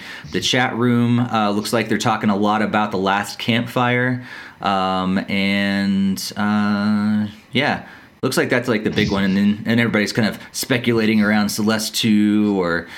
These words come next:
or a, uh, sports story, sorta, uh, a sequel or something like that. Wait, you're talking about Kirby. Hmm? Hmm, okay. All right.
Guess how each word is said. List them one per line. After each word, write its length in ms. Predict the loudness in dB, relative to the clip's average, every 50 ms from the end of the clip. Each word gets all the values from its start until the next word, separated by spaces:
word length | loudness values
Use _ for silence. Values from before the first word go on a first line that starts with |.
| -16 -16 -14 -8 -4
or 240 | -2 0 0 2
a, 280 | 2 0 0 0 0 0
uh, 240 | 0 0 0 -2 -2
sports 440 | -4 -6 -4 -2 -2 -2 -2 -2 -4
story, 600 | -2 0 0 2 2 2 2 2 2 0 0 -2 -6
sorta, 640 | -8 -8 -6 -4 -2 -2 0 0 0 0 -2 -2 -2
uh, 380 | -2 -2 -2 -2 -2 -4 -6 -8 -12 -20 -20 -20 -20 -18 -16 -12 -8
a 200 | -6 -4 -4 -4
sequel 400 | -4 -4 -4 -4 -4 -2 -2 -2
or 80 | -2 -2
something 180 | -2 -2 -4
like 120 | -4 -4 -2
that. 380 | -2 -2 0 0 -2 -2 -2 -4 -6 -8 -10 -16 -20 -12 _
Wait, 120 | -4 -4 -4
you're 80 | -2
talking 200 | -2 -2 -2 0
about 120 | -2 -2 -4
Kirby. 380 | -2 -2 -2 0 0 -2 -4
Hmm? 200 | -2 -2 -2 -2 -2
Hmm, 360 | -4 -6 -10 -10 -8 -6 -6 -8 -8
okay. 240 | -10 -10 -8 -10 -10 -12 -16 -18 -18 -18 -20 -20 -20 -20 -20 -20 -18 -14 -12
All 40 | -10
right. 160 | -10 -12